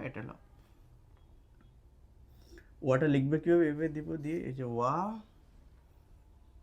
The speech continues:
তারপর হলো এটা হলো ওয়া, আবার দেখাই আপনাদেরকে, এভাবে দিলাম, দিয়ে ওয়া, ঠিক আছে? আচ্ছা, তারপর হলো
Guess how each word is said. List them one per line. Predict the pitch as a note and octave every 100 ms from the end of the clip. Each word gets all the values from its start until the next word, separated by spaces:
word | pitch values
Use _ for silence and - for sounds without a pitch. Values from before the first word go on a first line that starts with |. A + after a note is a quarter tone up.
| -
তারপর | A#2+ A#2+ A#2+
হলো | B2 D3 G#3+ C4+ - -
এটা | B2
হলো | B2 A#2+
ওয়া, | A2 -
আবার | B2 C3+
দেখাই | B2+ C3+ C3
আপনাদেরকে, | A#2+ B2+ E3 -
এভাবে | B2 B2+
দিলাম, | A#2+ C#3+ C3+
দিয়ে | A#2+ C3 G3+ A3+ - - - - - - - -
ওয়া, | A2 - - -
ঠিক | - -
আছে? | C#4 - - - _ - - - - - - - - - B2
আচ্ছা, | - B2
তারপর | A#2+ B2 C#3
হলো | D#3 F#3